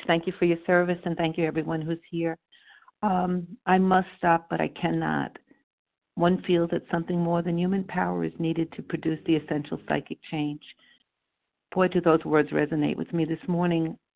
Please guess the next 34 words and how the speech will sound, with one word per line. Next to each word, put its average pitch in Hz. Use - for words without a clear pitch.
You 180
know, 170
um, 165
ignorance 202
is 170
bliss. 175
When 165
I 160
first 175
came 180
into 175
the 175
program 170
and 160
I 156
was 156
struck 160
with, 160
um, 147
abstinence 190
and 156
started 151
working 185
the 190
steps, -
not 165
knowing 170
what 185
to -
expect, -
and 165
having 165
had 170
a 185